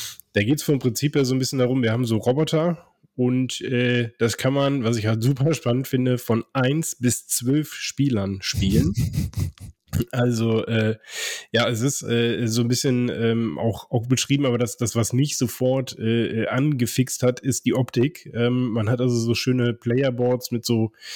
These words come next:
Speaker 1: schönen, äh, Marken, also so, so Drehcountern an den Seiten, äh, die total fancy aussieht und, und jeder hat irgendwie so 'n, so 'n, äh, Roboter und alle sehen anders aus.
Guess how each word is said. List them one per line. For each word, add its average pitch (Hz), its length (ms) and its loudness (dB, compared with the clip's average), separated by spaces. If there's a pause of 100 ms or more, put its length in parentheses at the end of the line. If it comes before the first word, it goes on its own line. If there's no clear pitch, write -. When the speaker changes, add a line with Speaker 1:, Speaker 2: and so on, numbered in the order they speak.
(300)
Speaker 1:
schönen, 131 560 0
äh, 120 120 -4
Marken, 113 600 0
also 110 200 0
so, 107 300 0
so 120 180 0
Drehcountern 135 880 0
an 117 100 0
den 120 180 2
Seiten, 127 600 0
äh, 113 340 0
die 110 180 0
total 117 340 0
fancy 131 340 0
aussieht 117 380 2
und, 117 200 0
und 113 160 -2
jeder 123 640 0
hat 120 180 -2
irgendwie 123 260 2
so 117 160 0
'n, 123 340 0
so 113 140 0
'n, 113 520 -2
äh, 107 60 -6
Roboter 120 680 0
und 120 120 -2
alle 120 200 0
sehen 110 220 0
anders 117 360 -2
aus. 120 420 -2